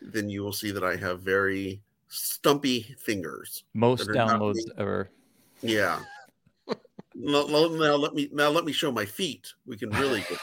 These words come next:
Speaker 1: some, uh,
Speaker 2: <laughs>
Speaker 1: get that S E O going.
Speaker 2: <laughs>
Speaker 1: But no, I just don't have, I, I'm, my hands are not made for doing fine work.
Speaker 2: Mm-hmm. You haven't said anything about the emotional demands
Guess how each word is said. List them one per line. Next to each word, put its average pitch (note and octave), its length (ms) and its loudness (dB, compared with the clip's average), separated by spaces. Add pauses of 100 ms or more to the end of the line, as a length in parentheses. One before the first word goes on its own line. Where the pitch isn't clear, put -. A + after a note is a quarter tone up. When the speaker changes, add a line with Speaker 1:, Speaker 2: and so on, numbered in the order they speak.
(100)
Speaker 1:
some, F2 180 -6
uh, G#3+ 160 10
Speaker 2:
<laughs> F3 260 8 (680)
Speaker 1:
get C3 100 -6
that A2+ 120 0 (100)
S A#2 220 0
E G#2 120 -4
O G2 140 2
going. F#2+ 500 -4 (260)
Speaker 2:
<laughs> - 0 - (440)
Speaker 1:
But A3 120 2
no, F#3 180 6
I D3+ 140 6
just A3+ 200 -4
don't F#3+ 220 2
have, D#3+ 340 0 (260)
I, D3+ 120 0 (120)
I'm, C3+ 340 -6
my D#3 120 -2
hands D3 340 0
are A2 60 -2
not G2+ 240 -2
made F2+ 280 -6
for F2 100 -18
doing D#2+ 460 -10 (200)
fine D#2 300 -10
work. A#1+ 280 -12
Speaker 2:
Mm-hmm. G2 180 -6 (440)
You G3+ 140 6
haven't C#3 320 4
said B2+ 260 2
anything A#2 320 -4
about G2 400 -4
the G2 380 -4 (560)
emotional A2+ 560 0
demands G2 680 -6